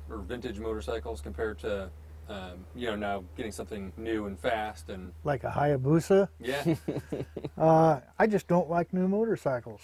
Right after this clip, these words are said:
Speaker 1: Yeah.
Speaker 2: They don't have any class. If they don't have spokes and you can't kick 'em, they're not a motorcycle in my book.
Speaker 1: <laughs>
Speaker 2: And, uh,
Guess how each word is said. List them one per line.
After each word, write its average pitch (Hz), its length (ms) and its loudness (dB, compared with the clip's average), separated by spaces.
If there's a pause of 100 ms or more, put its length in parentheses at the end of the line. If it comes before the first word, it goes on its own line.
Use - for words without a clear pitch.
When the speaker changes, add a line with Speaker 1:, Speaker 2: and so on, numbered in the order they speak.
Speaker 1:
Yeah. 117 160 -6 (100)
Speaker 2:
They 139 140 0
don't 156 160 2
have 160 180 4
any 160 120 2
class. 180 500 0
If 127 140 -6
they 147 120 4
don't 165 220 6
have 165 240 4 (100)
spokes - 580 6
and 151 100 -2
you 131 40 -6
can't 175 280 0
kick 190 240 2
'em, 156 100 0
they're 147 140 -2
not 151 180 2
a - 20 -2
motorcycle 139 680 -2
in 117 100 -4
my 135 140 -2
book. 107 280 -10 (200)
Speaker 1:
<laughs> 131 1000 -2
Speaker 2:
And, 135 400 0
uh, 127 380 0